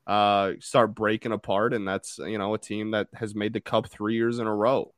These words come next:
Like, that's, uh, and any, any change that happens within their roster is gonna be big news. But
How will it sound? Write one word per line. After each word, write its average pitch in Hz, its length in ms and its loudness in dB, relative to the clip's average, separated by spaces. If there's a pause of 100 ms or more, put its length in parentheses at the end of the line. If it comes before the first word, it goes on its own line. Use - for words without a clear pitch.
(100)
Like, 82 260 -8
that's, 101 320 -2
uh, 107 300 2 (520)
and 117 240 -4
any, 147 400 4
any 143 200 4
change 143 320 0
that 120 120 -2
happens 127 400 4
within 110 280 0
their 107 160 2
roster 101 400 2
is 98 80 -8
gonna 95 160 -8
be 98 140 -4
big 98 220 -4
news. 107 320 -4
But 104 200 -2